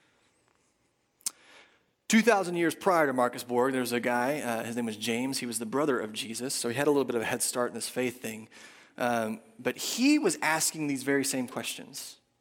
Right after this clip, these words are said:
There was this huge belief system that was set up,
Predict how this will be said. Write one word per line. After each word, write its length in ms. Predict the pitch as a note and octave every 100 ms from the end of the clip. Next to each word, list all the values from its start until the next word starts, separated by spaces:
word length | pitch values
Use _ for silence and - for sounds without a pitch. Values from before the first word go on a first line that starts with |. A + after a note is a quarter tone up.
| _ _ _ _ _ _ _ _ _ _ - - - -
There 100 | D#3
was 80 | E3
this 180 | E3 -
huge 500 | F#3 G#3 G#3+ D3+ C#3+
belief 380 | D#3+ F3 G#3
system 520 | - - C#3+ - C3+ C3
that 120 | C3
was 100 | C#3
set 280 | - D3+ A#2+
up, 400 | A#2 - -